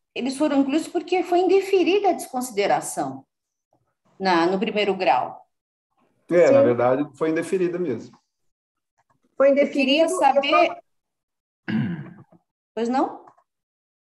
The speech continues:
Speaker 3: Não, desculpa, foi indeferido e nós, nós só fizemos contrarrazões, né, é, neste caso.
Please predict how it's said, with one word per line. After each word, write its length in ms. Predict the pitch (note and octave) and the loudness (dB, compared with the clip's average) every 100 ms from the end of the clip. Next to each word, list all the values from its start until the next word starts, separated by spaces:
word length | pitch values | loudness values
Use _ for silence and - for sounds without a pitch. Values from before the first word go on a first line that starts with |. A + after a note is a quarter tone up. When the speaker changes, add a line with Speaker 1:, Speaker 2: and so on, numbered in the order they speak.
| - | -4
Speaker 3:
Não, 140 | B3 | -2
desculpa, 360 | A#3 C#4+ - A3+ | -2 -2 -2 -2
foi 180 | - D4 | -4 0
indeferido 640 | C4 C4 G#3+ B3 B3 B3 | 0 -2 -6 -8 -6 -8
e 60 | G#3+ | -8
nós, 300 | G#3+ A3+ A3+ | -6 -8 -8
nós 160 | A3 A3+ | -10 -6
só 120 | C4 | -8
fizemos 300 | B3+ A#3+ A#3 - | -8 -16 -14 -4
contrarrazões, 920 | C#4 E4+ C4 A#3 F#3+ G#3 B3+ A#3 G#3 _ _ _ - | -4 -4 -10 -10 -10 -10 -8 -10 -14 _ _ _ -4
né, 240 | G3+ A#3+ C#4+ _ _ | -2 -2 -8 _ _
é, 360 | - G#3 G3+ G3 | 0 4 4 4
neste 360 | G#3 A#3 B3 F4 | 4 2 0 -6
caso. 500 | D4 A#3+ A3+ F#3+ | -4 -2 -6 -8